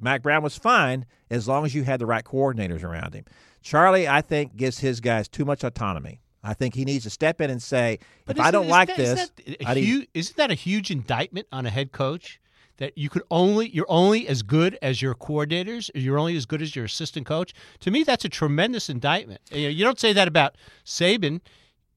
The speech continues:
Speaker 1: Who is the best coach maybe ever.
Speaker 2: Right, yeah, yeah. But, but, but my point is, well,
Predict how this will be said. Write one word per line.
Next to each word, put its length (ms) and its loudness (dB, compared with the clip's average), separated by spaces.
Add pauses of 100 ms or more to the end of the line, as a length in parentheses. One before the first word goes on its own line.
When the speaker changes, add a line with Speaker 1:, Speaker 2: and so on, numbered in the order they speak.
(180)
Speaker 1:
Who 180 10
is 160 10
the 200 -2
best 240 4
coach 300 4
maybe 260 4
ever. 240 -2
Speaker 2:
Right, 240 6
yeah, 220 -2 (100)
yeah. 220 6 (100)
But, 200 2
but, 120 0
but 220 2
my 160 0
point 320 -4
is, 240 -8 (320)
well, 300 6